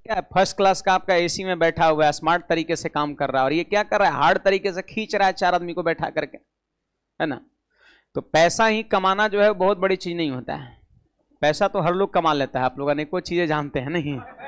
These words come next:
पैसा हर लोग कमा लेते हैं। तो थोड़ा सा एक smart तरीके से भी काम करना है। अभी आपको पैसा आप नहीं कमा रहे, आपको उसके लिए काम कर रहे हैं, तो काम करिए एक smart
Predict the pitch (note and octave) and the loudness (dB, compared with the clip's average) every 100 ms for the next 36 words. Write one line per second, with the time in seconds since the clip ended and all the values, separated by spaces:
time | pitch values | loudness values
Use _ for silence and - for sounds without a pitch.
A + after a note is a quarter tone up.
0 | - - - - - - C#3+ D3+ G#3 F#3+ | -16 -20 -20 -20 -20 -2 0 2 2 2
1 | F#3+ F#3+ F3 D#3+ D#3 - A#3+ A#3 A3+ A#3 | 2 0 2 0 -2 -6 -2 0 0 0
2 | G#3+ - G3 A3 G#3 F#3 F#3 F3+ E3+ D#3 | 0 2 0 2 0 -2 -2 -4 -4 -2
3 | C#3 C3 B2+ B2 A#2+ - _ - - D#3 | -4 -4 -8 -10 -16 -20 _ -20 -2 2
4 | E3+ G#3+ G3 G3 A3 - G3+ G#3+ G3+ G3 | 4 4 2 2 0 4 4 6 4 4
5 | F#3+ E3+ D3 C#3+ D#3 - G3 F3+ G#3 G3 | -4 0 2 2 2 0 0 0 2 0
6 | F#3+ F#3 F3+ F3 D#3 C#3+ C3 C#3+ - D#3+ | 2 2 2 2 0 2 0 -2 -2 0
7 | G3 G3+ F#3 F#3 F#3 F3+ E3 D#3+ | 0 0 0 0 -2 -4 -2 -4